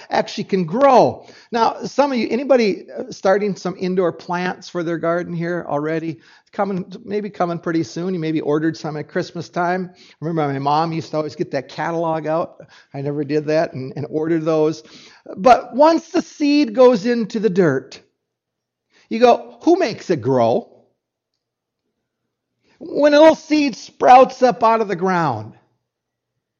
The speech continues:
you water, yeah, you fertilize it, but did that make it grow?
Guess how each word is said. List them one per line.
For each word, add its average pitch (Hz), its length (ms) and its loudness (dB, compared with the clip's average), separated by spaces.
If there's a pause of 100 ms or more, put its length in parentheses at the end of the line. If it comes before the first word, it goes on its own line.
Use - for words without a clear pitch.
(440)
you 269 160 2
water, 233 440 6
yeah, 233 260 2
you 262 140 0
fertilize 175 720 4
it, 202 140 0
but 185 180 0
did 190 240 -2
that 277 400 0
make 240 340 -4
it 196 140 -6
grow? 196 640 2